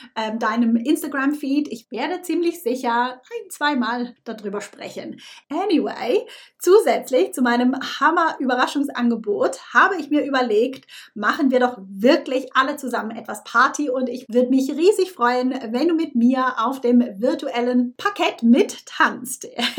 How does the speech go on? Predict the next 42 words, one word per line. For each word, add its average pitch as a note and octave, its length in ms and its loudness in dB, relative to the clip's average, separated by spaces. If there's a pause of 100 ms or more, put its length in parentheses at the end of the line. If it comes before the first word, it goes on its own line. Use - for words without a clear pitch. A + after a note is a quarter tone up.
(120)
<laughs> - 440 -14
Und D4 180 2
zwar C#4+ 360 6
habe D4 400 0
ich C#4+ 440 2
mir C4 220 2
eine B3 200 0
Verlosung B3 560 2
überlegt A3 480 -2
mit A3 120 -6
einem A#3 140 -4
richtig D4 340 -4
coolen B3+ 460 2
Goodie, D4+ 380 2 (200)
das B3 160 -4
es A#3+ 120 -10
zu C4+ 100 -2
gewinnen C4+ 580 2
gibt. D4+ 400 0 (420)
Und C4 360 2
um F4+ 160 -2
teilzunehmen, A#3+ 1080 0
brauchst A#3 260 -4
du B3+ 60 -2
nichts C#4+ 300 0
anderes C4 340 -4
zu - 80 -8
machen, A#3+ 340 0
wie A#3 120 0
mir A#3 240 2 (100)
Happy A#3+ 180 -6
Birthday B3+ 400 -8
zu G#3 220 -16
wünschen. A3+ 420 -6
<laughs> - 60 0 (300)
Also B3+ 200 -6
das C4 180 -4
heißt, B3+ 320 -2 (400)
mach A#3+ 400 0
einen C4 260 2
Screenshot B3+ 640 0
von C4 420 0